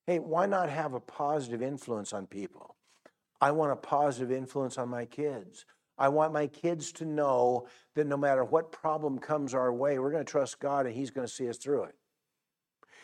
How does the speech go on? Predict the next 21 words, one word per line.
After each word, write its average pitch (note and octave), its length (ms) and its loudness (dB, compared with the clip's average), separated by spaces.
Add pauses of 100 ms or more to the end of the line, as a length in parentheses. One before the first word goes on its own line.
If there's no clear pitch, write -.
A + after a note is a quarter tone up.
(340)
It D#3 260 -2
isn't E3 340 0
always D3+ 460 2
gonna C#3+ 180 -2
be C#3 120 2
the C3+ 80 0
way C3 160 2
you B2+ 160 0
expect. - 760 -6 (1160)
But B2+ 120 2
I C#3 80 4
want E3 220 2
my D3+ 140 0
kids D#3+ 380 -2
to D#3 100 -4
know C#3 240 2
that B2+ 120 -4
you B2+ 120 -8
can A#2+ 100 -8
trust C3 340 -4
God. A#2+ 320 -4